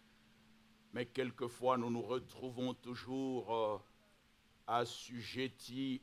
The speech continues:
à cette langue. Mais comprenons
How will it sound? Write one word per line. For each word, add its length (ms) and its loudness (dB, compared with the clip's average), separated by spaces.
à 140 0
cette 460 -6
langue. 680 4
Mais 240 2
comprenons 1000 4